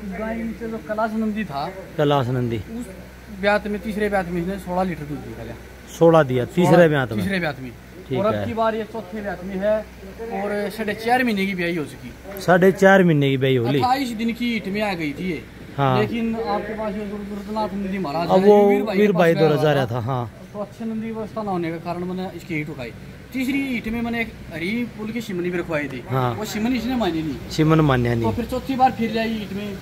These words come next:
Speaker 2: हाँ।
Speaker 1: जब भी ये ख-, रुद्रनाथ नंदी महाराज नहीं था यहाँ पे।
Speaker 2: हाँ।
Speaker 1: तो पांचवी बार हीट में आई है।
Speaker 2: तो इतना सब्र करना
Speaker 1: अब की
Speaker 2: पड़ा।
Speaker 1: बार सोलह प्लस दूध दिया गाय ने।
Speaker 2: अब की बार
Speaker 1: और
Speaker 2: सोलह प्लस
Speaker 1: अब
Speaker 2: हुई।
Speaker 1: ये साढ़े चार महीने की ब्याई है।
Speaker 2: हम्म।
Speaker 1: तेरह से चौदह लीटर दूध अभी भी तैयार है।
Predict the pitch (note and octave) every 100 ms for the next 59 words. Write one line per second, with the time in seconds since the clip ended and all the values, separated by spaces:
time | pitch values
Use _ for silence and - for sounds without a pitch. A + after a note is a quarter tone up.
0 | - C#3+ C3 A2+ - - G#3 A#3 A3+ -
1 | G3+ G#3 G3+ G3+ G#3 F#3+ G3 F#3+ G3+ E3
2 | D#3+ C#3 C3+ E3 C#3+ C3 B2+ C#3 C3 B2
3 | E3+ - A3 A#3 A#3+ A#3+ A#3+ G#3+ - E3
4 | D#3 B2+ A#2+ A2+ - - - E3 G3 G3+
5 | G3 E3 D#3+ D#3+ D3+ C#3 C3+ B2+ B2+ B2
6 | A#3 A#3+ B3 B3 B3 B3 - - - -
7 | - - A3 B3+ - B3 B3 - - F#3
8 | G#3 C#3+ C3+ C3 B2+ C3 - - - -
9 | - D#3 D3 A3 F3+ - F#3 F#3 F3 F3+
10 | F3+ D#3+ C3 B3 B3 - - A3 A3 F#3
11 | A#3+ C4 A#3 F#3 F#3 E3 C#3+ D3+ D3+ -
12 | C#3 C#3+ C3 A2 - - - A3+ A#3 A3
13 | G3+ A3 A3 F#3+ F3+ F3 F3+ F3 F3 C#3
14 | C3 A2+